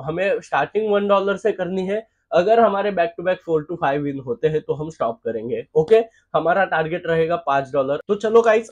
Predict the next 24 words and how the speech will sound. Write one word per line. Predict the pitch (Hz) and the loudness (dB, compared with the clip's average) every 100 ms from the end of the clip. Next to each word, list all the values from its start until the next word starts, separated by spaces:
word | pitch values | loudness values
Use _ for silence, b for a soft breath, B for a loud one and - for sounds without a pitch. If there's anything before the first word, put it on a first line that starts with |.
| 165 | 4
अ, | 170 170 165 | 6 6 2
ये | 160 175 | -2 0
तो | 202 | 2
आपको | 190 - 202 | 2 0 -4
समझ | 185 180 180 | -4 -8 -4
में | 175 | -4
आ | 175 | -2
गया | 175 175 | -2 -2
कि | 175 | -2
हमारा | 160 151 160 | -2 0 -2
पहला | 170 156 151 165 | 0 -2 0 2
डॉलर | 160 160 160 | 2 0 0
का | 165 | 0
एक | - 160 - | 0 0 0
ट्रेड | 170 165 | -2 -2
रहेगा। | 156 156 156 175 202 b b | 0 -2 -2 -4 -6 b b
अगर | 170 196 233 | 2 2 4
लॉस | 208 208 202 | 2 0 -2
होता | 175 185 | -2 -2
है, | |
तो | 190 202 | -2 -6
सेकंड, | - 165 185 196 | -2 -4 -4 -4
हम | 180 202 226 | -2 -4 -2
सेकंड | 180 156 190 190 | -2 -2 -4 -6